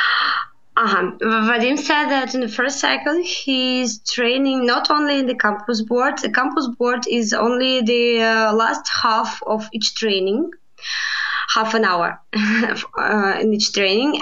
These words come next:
and, uh, uh, the whole training is on the, um, uh, some, uh, horizontal bar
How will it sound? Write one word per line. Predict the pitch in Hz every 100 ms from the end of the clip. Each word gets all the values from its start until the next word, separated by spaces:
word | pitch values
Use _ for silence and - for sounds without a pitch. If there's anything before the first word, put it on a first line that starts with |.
| -
and, | 226 233 240 214
uh, | 226 220 220 220 214 214 214 - - - -
uh, | 214 214 214 208
the | 220
whole | 220 - 220 269
training | - 277 247 262 277 262
is | - 240 247 208
on | 233 - 226
the, | 220 220 220 214
um, | 208 214 - - - - - -
uh, | -
some, | - 214 220 214 208 220 -
uh, | - 233 220 214 214 - - -
horizontal | 226 233 233 247 247 269 208
bar | 208 202 285